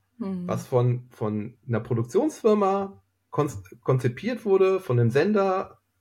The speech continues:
Speaker 2: initiiert wurde, wo Menschen zusammenkamen, die sich nicht kannten und die das intuitiv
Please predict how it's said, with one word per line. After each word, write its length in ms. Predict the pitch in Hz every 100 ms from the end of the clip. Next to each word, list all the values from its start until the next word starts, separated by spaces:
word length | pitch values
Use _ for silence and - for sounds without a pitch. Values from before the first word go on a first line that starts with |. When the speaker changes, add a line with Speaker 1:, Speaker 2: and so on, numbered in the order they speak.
| _
Speaker 2:
initiiert 580 | 165 220 214 - 175 175
wurde, 400 | 170 170 170 135
wo 100 | 131
Menschen 560 | 120 156 285 - 214 214
zusammenkamen, 720 | - 135 160 240 220 - 151
die 100 | 143
sich 240 | 143 135 131
nicht 320 | 202 - -
kannten 560 | - 190 190 - - - _ _ _ _ _ _ _ -
und 100 | 123
die 80 | 151
das 220 | 143 -
intuitiv 1120 | - 269 294 240 220 220 - 226 123 -